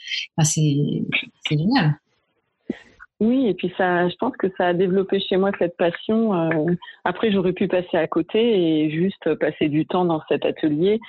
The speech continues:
Speaker 2: et ne pas être réactive à tout ça, mais, euh, ou enfin, tout, plutôt réceptive. Mais en fait, ça m'a touchée tout de suite, euh, les tissus. J'ai toujours adoré. Euh, d'ailleurs, j'ai des caisses de tissus chez moi,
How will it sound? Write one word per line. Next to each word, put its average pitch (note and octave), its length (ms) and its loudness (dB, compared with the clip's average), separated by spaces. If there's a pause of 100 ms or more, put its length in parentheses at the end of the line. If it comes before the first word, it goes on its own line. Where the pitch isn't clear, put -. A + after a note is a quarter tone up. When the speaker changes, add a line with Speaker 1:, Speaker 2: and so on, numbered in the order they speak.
(360)
Speaker 2:
et F3 100 0
ne F3 140 2
pas F3+ 180 -2
être F3 240 -2
réactive D#3+ 800 0
à D#3 140 0
tout E3 160 -6 (120)
ça, B3+ 160 0
mais, D#3+ 260 2
euh, C#3+ 280 0
ou D3+ 80 2
enfin, D3 220 -2
tout, - 200 -6
plutôt F3 260 -4
réceptive. F#3 680 -2 (680)
Mais E3+ 680 2
en E3 160 0
fait, G3 180 -2
ça E3+ 120 0
m'a E3 120 2
touchée G3+ 360 0
tout - 100 -4
de F#3+ 140 0
suite, G#3 340 0
euh, D#3 140 0
les E3 160 2
tissus. G3 440 -2
J'ai F#3 120 2
toujours F#3 400 0
adoré. F#3+ 640 0
Euh, D3+ 160 0 (600)
d'ailleurs, F3+ 260 2
j'ai F3 120 0
des E3 180 0
caisses A3+ 300 0
de G3 140 2
tissus G#3 420 -2
chez G3+ 200 0
moi, G#3+ 180 0